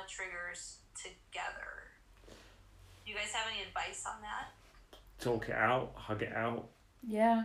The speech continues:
Speaker 2: Um, be prepared to wake up in the middle of the night if you need, or wake the other person up in the middle of the night,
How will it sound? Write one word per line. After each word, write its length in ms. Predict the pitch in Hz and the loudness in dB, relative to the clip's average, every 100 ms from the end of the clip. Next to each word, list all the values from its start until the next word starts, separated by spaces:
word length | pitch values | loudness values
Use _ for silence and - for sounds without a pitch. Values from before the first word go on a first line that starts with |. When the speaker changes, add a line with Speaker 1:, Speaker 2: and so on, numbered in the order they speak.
| 226 | 4
Speaker 2:
Um, 720 | 110 107 107 104 104 104 104 - - - - - - - - - - - | 4 4 4 0 0 -2 -6 -10 -20 -20 -20 -20 -20 -20 -20 -20 -20 2
be 180 | 117 110 | 4 4
prepared 400 | 107 107 110 107 | 2 4 6 4
to 100 | - | 2
wake 280 | 107 110 117 | 2 4 2
up 160 | 110 | -4
in 200 | 110 107 104 | 0 2 2
the 400 | 104 107 107 - - - - - | 2 2 0 -4 -12 -18 -12 -2
middle 280 | 117 113 113 | 2 4 4
of 100 | 104 | 2
the 60 | 113 | 0
night 280 | 110 120 - | 2 0 0
if 180 | 110 - | -2 0
you 60 | |
need, 300 | 113 113 113 - | 2 2 0 0
or 100 | 90 | 2
wake 240 | 110 107 | 4 2
the 80 | 110 | 0
other 80 | 110 | -2
person 300 | 113 113 113 | 0 -2 -2
up 80 | 110 | -2
in 60 | 117 | 0
the 60 | |
middle 160 | 113 117 | 2 2
of 40 | |
the 40 | |
night, 100 | 123 | 2